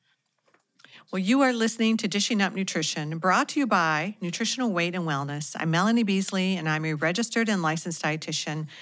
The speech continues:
I'm in studio this morning with Brittany Vincent, who is also a registered and licensed dietitian.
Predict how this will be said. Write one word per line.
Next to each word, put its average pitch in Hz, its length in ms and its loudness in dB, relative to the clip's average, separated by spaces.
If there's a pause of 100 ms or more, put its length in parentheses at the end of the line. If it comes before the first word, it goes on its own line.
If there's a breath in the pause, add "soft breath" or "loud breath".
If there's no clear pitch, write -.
(240 loud breath)
I'm 190 140 2
in 226 100 4
studio 277 460 2
this 240 240 -2
morning 180 320 0
with 165 160 -4
Brittany 170 240 2
Vincent, 160 500 -2
who 180 120 -2
is 165 120 -2
also 185 400 -2
a 160 100 0
registered 160 480 -2
and 151 140 -6
licensed 143 440 -6
dietitian. 156 640 -4